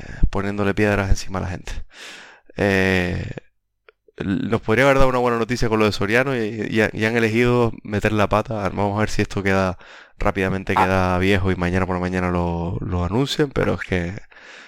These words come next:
Speaker 2: No, pero que
Speaker 1: Sí.
Speaker 2: no iban a anunciar nada, pero es que eso se sabe desde el primer tuit.
Speaker 1: Pero es que
Speaker 2: Veintidós de, de enero, día del C M.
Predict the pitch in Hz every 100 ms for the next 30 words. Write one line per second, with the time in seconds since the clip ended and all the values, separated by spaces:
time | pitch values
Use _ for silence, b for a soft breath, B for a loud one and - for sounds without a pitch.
0 | B 101 110 123 104 95 95 98 113 98
1 | 101 107 120 131 - 127 143 156 104 98
2 | 104 113 113 131 135 - - 127 113 113
3 | 120 135 131 180 - _ - 104 90 101
4 | 117 117 123 147 147 135 143 143 131 160
5 | 131 117 123 127 135 135 - 135 151 160
6 | -